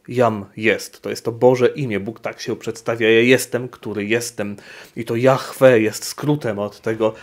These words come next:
„jestem, który jestem”. Dlatego, mm, dla Żydów to jest nie do pomyślenia, że ktoś może użyć określenia „ja jestem” w odniesieniu do samego siebie, zwłaszcza wcześniej,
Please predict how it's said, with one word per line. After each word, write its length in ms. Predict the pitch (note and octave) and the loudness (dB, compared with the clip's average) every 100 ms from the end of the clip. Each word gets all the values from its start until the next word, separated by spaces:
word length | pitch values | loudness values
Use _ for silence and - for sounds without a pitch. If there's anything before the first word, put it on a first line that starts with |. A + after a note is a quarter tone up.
| - | -6
„jestem, 460 | A#2 B2+ - B2 A#2 | -2 -2 -2 -6 -6
który 300 | - A2+ A2 | -10 -6 -2
jestem”. 400 | C#3 C3 - G#2+ | -2 -4 -6 -4
Dlatego, 400 | G#2+ B2 A#2+ B2 - - _ | -4 0 0 0 -4 -20 _
mm, 160 | B2 A#2 | -10 -6
dla 320 | A#2+ A#2+ A#2+ | -6 -2 -2
Żydów 320 | C#3 D3 B2+ | 0 -2 -4
to 80 | - | -6
jest 240 | G3+ - A#2+ | -8 -10 -12
nie 360 | A#2+ B2+ D3+ | -8 -4 -4
do 160 | D3 C#3+ | -2 -4
pomyślenia, 800 | - D#3+ D3+ D3 - D3 A#2 G2 | -4 -4 -2 -2 -2 -2 -2 -2
że 100 | G#2+ | -4
ktoś 300 | - A#2 A#2+ | -8 -10 -10
może 240 | A#2 A#2+ | -8 -8
użyć 400 | - B2+ A#2+ A2+ | -6 -6 -6 -8
określenia 560 | - - A#2 B2+ B2 A2 | -12 -12 -8 -8 -6 -4
„ja 240 | B2+ B2 | 0 0
jestem” 540 | A2+ B2 B2 - A2 G#2+ | 2 2 2 -4 -6 -2
w 40 | |
odniesieniu 460 | A2 G#2+ - A#2 A2 | -4 -4 -6 -4 -4
do 160 | A2 - - - | -6 -10 -18 -10
samego 360 | A#2+ A#2 A#2+ | -6 -4 -4
siebie, 240 | - C#3+ C3 | -4 -2 0
zwłaszcza 420 | C#3+ D3 - C3 | 2 0 0 -4
wcześniej, 600 | - C#3 - - C#3+ | -2 -6 -6 -6 -6